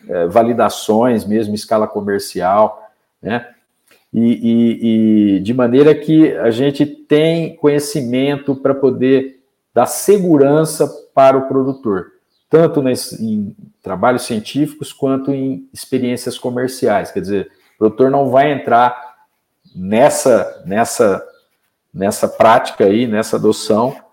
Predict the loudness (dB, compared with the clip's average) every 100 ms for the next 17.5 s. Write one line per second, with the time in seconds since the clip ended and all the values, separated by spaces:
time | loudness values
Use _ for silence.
0 | _ _ 2 4 6 6 4 2 2 0
1 | -2 -6 -4 0 2 2 0 -2 2 2
2 | 2 -2 -4 -4 -4 -18 -20 _ _ -10
3 | -8 -8 -8 -6 -8 -8 _ _ _ 2
4 | 6 6 6 4 2 0 0 -2 0 0
5 | -2 0 0 0 -4 -18 _ _ _ 2
6 | 4 4 0 -4 -4 -2 -2 -4 -6 -6
7 | -4 -6 -8 -4 -4 -4 -8 _ _ _
8 | -14 -2 -2 0 0 -2 -8 _ _ _
9 | _ _ _ _ 4 6 6 4 -6 -2
10 | 0 2 4 6 6 6 2 0 2 2
11 | 0 -2 -4 -2 -2 -4 -6 0 2 0
12 | 2 0 2 2 2 4 4 0 0 0
13 | 0 -4 -8 -8 -14 -14 -12 -8 -8 -6
14 | -6 -4 0 0 0 0 2 0 -4 -16
15 | -4 0 2 2 2 0 2 2 2 0
16 | 0 0 0 -4 -4 -8 -6 -8 2 4
17 | 4 0 -6 -6 -6